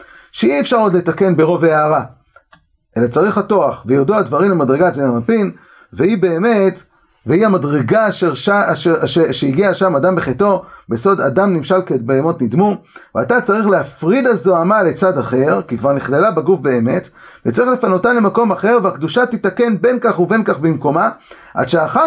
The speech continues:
כך תתקן גם הסטרא אחרא, הכפותה תחת הקדוש-, הקדושה, בסוד גרים גרורים. אומר הרמח"ל, אם בהתחלה, אז הקדושה הייתה מפוזרת בעולם, ביחד עם כל עולם החול, והייתה ציפייה שבסופו של דבר הכל יתוקן בצורה הזאת. אבל העולם נפל ונפל, וזה לא עבד.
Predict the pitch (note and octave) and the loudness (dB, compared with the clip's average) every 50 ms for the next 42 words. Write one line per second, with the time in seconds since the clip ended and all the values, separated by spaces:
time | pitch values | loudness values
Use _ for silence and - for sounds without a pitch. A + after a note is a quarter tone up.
0 | D#4+ D#4+ B3+ G3+ - G3+ F#3+ - F#3+ F#3 - C4 B3+ A#3+ A#3 A3 G3+ - B3 A3 | 0 0 -2 -2 -2 -2 -2 -2 -2 0 0 0 0 2 0 0 0 0 0 0
1 | - A3 A3+ B3 B3+ - G3 F3 - - - G3+ G3 - C4 B3 A3+ - A3+ F#3 | 0 0 0 0 0 0 -2 -4 -4 -4 -4 -2 -2 0 0 0 0 -2 -2 -2
2 | F#3 G3 F#3 F#3 C#3 C3+ B2+ A#2+ - - - - A2+ C3 B2+ B2 A2+ - A#3 A#3 | -2 -2 -2 -2 -2 -2 -4 -4 -4 -6 -8 -8 -6 -4 -6 -2 0 2 2 0
3 | G#3+ - - _ _ _ - - C#3 B2+ C#3 A#3 A#3 F3+ C3 D#3+ E3+ E3 G3+ G#3 | 0 -4 -8 _ _ _ -10 -10 -6 -2 0 0 0 0 0 0 2 2 2 2
4 | F3 E3+ F3+ E3+ E3+ D#3+ D#3 D3 C3+ C3 - - - - - - - - _ _ | 4 4 4 4 4 2 2 0 -2 -4 -8 -16 -20 -20 -20 -20 -20 -20 _ _
5 | - - _ _ _ _ - C3 F#3+ B3 C4+ B3+ A#3+ A3+ G#3+ F3 E3+ F#3+ G#3+ A3+ | -20 -20 _ _ _ _ 0 2 2 2 4 2 2 2 0 -2 -2 -2 0 0
6 | A3+ G#3+ A#3 B3+ A#3 A#3+ A3+ A3 - - F#3 F#3+ A#3 A#3+ A3 G3+ G3 F#3+ - - | 0 0 0 2 2 2 2 0 0 0 0 2 2 2 2 0 0 -2 -4 -10
7 | _ _ - - _ _ _ _ - C3+ C3 D3+ D3 D3+ F3 E3+ - C4+ C4+ - | _ _ -20 -20 _ _ _ _ -4 -4 -2 -2 0 0 0 0 0 0 0 0
8 | C4+ C4 B3+ - - A#3 G3+ B3+ B3 A3+ A#3+ F3+ F3 A3 G#3+ A3 A#3 A#3+ A3 F3 | -2 -2 -2 -2 -2 0 0 2 2 0 0 0 0 2 2 2 2 2 2 0
9 | D3 C3+ C3 F#3 A3+ A#3+ A#3 - A3 G#3 G#3+ G3+ - - A3 A3+ G#3 G3 G3 G3 | -2 -2 -2 0 0 0 0 0 -2 -2 -2 -2 0 0 2 2 2 2 2 2
10 | F#3 E3 C#3 - D3 C#3+ D#3 F#3 G3 F3+ F#3 G#3+ G#3 A#3 E4 E4+ - C#4 - - | 0 0 -2 0 0 2 2 2 0 0 0 0 0 0 -2 -2 -4 -6 -2 0
11 | - C4 C#4 C4 B3+ B3+ B3 F#3 - F3+ F#3 F3 G3 G#3+ G3+ A3+ G3 F#3 - A3+ | 2 2 4 2 2 0 0 0 -2 -2 -2 -2 -2 0 0 0 0 0 0 0
12 | A#3 A#3 A3+ A3+ G3 F#3 A3+ A#3 A3+ G3 E3+ E3 - F3 F3+ F#3 F3+ E3+ D3+ D#3 | 0 0 0 -2 -4 -2 0 0 0 0 -2 -2 0 0 2 2 2 0 0 -4
13 | - - - _ _ - - - - - - - - - - C3+ D#3+ F#3 F#3+ F#3+ | -6 -6 -10 _ _ -20 -20 -20 -20 -20 -20 -20 -14 -8 -4 0 0 2 2 2
14 | F#3+ F#3 G3 G3+ A3+ A#3 A#3 G#3+ F#3+ - - G#3+ G#3+ A3 G3 F3+ F3+ E3 C#3 B2 | 2 2 2 2 2 2 0 -2 -2 -2 0 0 0 0 0 0 0 -2 -2 -2
15 | D#3 D#3 E3 G3 G#3+ G#3+ G#3 F#3+ G3+ A#3 C4 C4+ C4+ C#4 G3+ F#3+ D3+ | 0 0 0 0 0 0 0 0 0 2 2 2 2 2 2 0 0